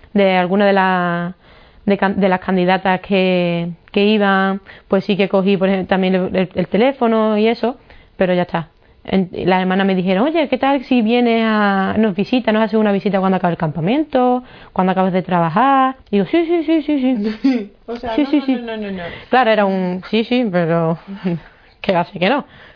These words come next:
Speaker 1: Pero, claro, ya acabé el campamento, acabé todas las, me dieron vacaciones y tal, y digo yo, "Pues mira, si está la, está cerca", ¿sabes? Digo, "Bueno, ya que le dije que sí, ¿no? No voy a hacerle a lo mejor ese feo, que igual no se acuerdan o simplemente ya está", ¿no?
Speaker 2: Bueno.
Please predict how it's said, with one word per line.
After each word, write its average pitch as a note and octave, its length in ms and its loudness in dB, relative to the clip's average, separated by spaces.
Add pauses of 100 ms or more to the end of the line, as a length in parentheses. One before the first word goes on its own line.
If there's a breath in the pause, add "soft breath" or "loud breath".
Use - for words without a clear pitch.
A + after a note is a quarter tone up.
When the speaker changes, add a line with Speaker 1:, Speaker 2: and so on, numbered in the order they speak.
Speaker 1:
Pero, A#3+ 760 0
claro, B3 260 2
ya A3 280 0
acabé F#3+ 300 0
el G3+ 60 -2
campamento, B3 480 0
acabé A3 240 0
todas A3+ 240 2
las, A3 480 -2
me G3+ 160 0
dieron G3+ 180 0
vacaciones C#4 680 0
y - 20 -14
tal, D#4 200 2
y C4 140 2
digo G3 180 0
yo, F#3 140 0
"Pues E3+ 120 -2
mira, F#3 240 -4 (220)
si - 180 -6
está F#3+ 280 -2
la, G#3+ 260 -2
está - 200 -2
cerca", A#3 460 0
¿sabes? A3+ 260 0
Digo, G3 120 -2
"Bueno, F#3+ 200 -4 (480 soft breath)
ya F#3 160 0
que G3 60 -2
le G3+ 100 2
dije F#3+ 220 0
que F#3 100 -4
sí, A3+ 240 0
¿no? G#3 220 0
No F3+ 100 -2
voy F3+ 80 0
a F3+ 40 0
hacerle F#3 260 -2
a - 20 -2
lo F#3 60 -2
mejor F3+ 220 -2
ese F3+ 160 -6
feo, C4 180 0 (100)
que E3+ 80 -2
igual F3 240 0
no G#3+ 80 -2
se G3 80 -4
acuerdan C#4 400 0
o F#3+ 340 0 (220 loud breath)
simplemente G3+ 520 0
ya F3 80 0
está", F3+ 220 -4
¿no? F3 80 -2
Speaker 2:
Bueno. B3+ 200 -12